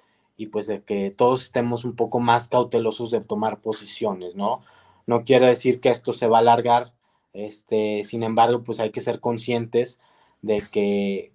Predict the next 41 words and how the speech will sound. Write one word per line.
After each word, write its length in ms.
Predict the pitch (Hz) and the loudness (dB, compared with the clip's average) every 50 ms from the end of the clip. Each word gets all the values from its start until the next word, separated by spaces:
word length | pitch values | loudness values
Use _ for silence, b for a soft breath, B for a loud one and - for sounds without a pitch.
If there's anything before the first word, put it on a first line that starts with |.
| _ - | _ -8
eh, 160 | 113 107 113 123 | -8 -6 -4 -2
el 120 | 120 117 | -2 2
mercado 520 | 120 120 120 120 120 - 127 131 135 131 | 2 2 2 2 4 4 6 6 6 4
ya 140 | 135 135 131 | 2 2 0
está 140 | 123 - - | -2 -4 -6
un 100 | 131 131 | -4 -2
poco 200 | 127 120 123 135 | -2 -2 -2 -2
más 180 | 127 123 120 120 | 0 0 0 0
receptivo 800 | 123 120 120 127 110 - _ - 123 120 120 120 123 131 b b b b b b | -2 -4 -4 -4 -6 -4 _ -6 -4 0 2 0 0 0 b b b b b b
a 100 | - 107 | -4 -4
decir, 460 | 107 110 107 - 120 120 127 120 117 - _ _ _ _ _ _ _ _ _ _ _ _ _ _ _ | -2 -2 -4 -2 0 0 0 0 -2 -8 _ _ _ _ _ _ _ _ _ _ _ _ _ _ _
"Los 560 | - 120 120 117 117 113 117 117 113 113 - | -16 -12 -10 -8 -6 -2 0 0 0 0 -4
cuts 320 | - - 135 139 135 - - | 2 2 4 4 4 0 0
no 140 | 135 131 127 | 0 2 2
van 160 | 127 127 127 | 2 0 0
a 40 | 120 | -4
ser 180 | - 131 123 | -4 -4 -2
inminentes", 840 | 127 131 131 127 131 131 135 135 131 131 - 131 175 - - - _ b b b b b b b b _ _ | -2 0 0 0 2 2 2 0 0 0 0 0 0 0 -4 -10 _ b b b b b b b b _ _
y 500 | - 113 113 113 110 110 110 107 107 107 | -12 -8 -6 -4 -4 -4 -2 -2 -2 2
la 120 | 104 107 | 2 2
resiliencia 540 | 110 110 110 107 - 120 117 123 127 127 151 | 4 4 0 0 0 0 0 0 2 4 4
de 60 | 139 | 4
la 40 | 127 | 4
economía 360 | 120 - 117 113 113 120 123 | 2 0 -2 -2 -2 -2 -2
en 40 | 127 | -2
Estados 400 | 127 - - 127 120 123 120 - | -4 -2 2 2 2 2 2 0
Unidos 320 | 123 120 117 117 123 120 117 | -4 -2 -2 -2 -4 -4 -6
nos 180 | 117 107 - | -8 -2 -2
ha 120 | 123 117 - | -2 -2 2
probado 520 | 123 123 123 123 117 110 110 135 196 - b b b b b b b b _ | 2 6 8 8 8 6 4 0 -2 -6 b b b b b b b b _
que 80 | - 104 | -12 -12
al 100 | 101 101 | -12 -10
final 360 | - 113 110 110 113 113 120 | -10 -6 -2 0 0 2 2
del 180 | 127 135 131 131 | 2 2 2 2
día, 460 | 135 131 131 127 127 131 127 - _ _ | 4 6 6 8 8 6 4 2 _ _
si 240 | - - - 110 | -20 -16 -16 -14
bien 280 | 107 107 120 120 123 120 | -10 -8 -8 -8 -8 -6
puede 180 | 123 127 123 127 | -2 0 0 0
haber 220 | 127 123 123 123 | 0 0 0 -2
algunos 400 | 123 123 117 123 123 123 123 117 | -2 -4 -6 -8 -8 -8 -8 -8
resquebrajos, 880 | 117 117 - - - 120 120 123 131 127 123 - - 131 160 - - | -8 -10 -10 -6 -4 -2 2 6 6 4 4 2 -4 -6 -6 -8 -14